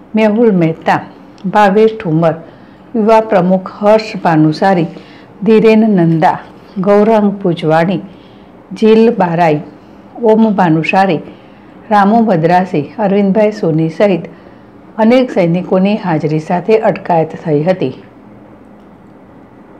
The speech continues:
હર્ષલ કંદેડિયા, ઝેડ એસ ટી વી, જામનગર.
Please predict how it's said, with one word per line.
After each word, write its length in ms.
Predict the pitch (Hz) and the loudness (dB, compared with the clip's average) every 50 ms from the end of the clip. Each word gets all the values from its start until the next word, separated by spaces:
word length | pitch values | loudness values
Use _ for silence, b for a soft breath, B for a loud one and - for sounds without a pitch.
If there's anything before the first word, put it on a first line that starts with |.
| - - | -12 -8
હર્ષલ 280 | - 180 170 165 165 160 | -6 -6 -6 -6 -8 -8
કંદેડિયા, 540 | 160 - 170 165 170 190 190 185 196 202 208 | -6 -6 -4 -4 -2 -2 0 0 0 0 0
ઝેડ 260 | 202 208 175 151 151 | 0 -2 -4 -4 -4
એસ 60 | 156 156 - - | -4 -6 -8 -12
ટી 80 | 175 | -10
વી, 180 | 165 190 269 262 | -8 -6 -6 -6
જામનગર. 560 | 254 226 196 175 165 160 160 147 139 143 151 | -6 -6 -6 -4 -4 -4 -4 -6 -8 -8 -12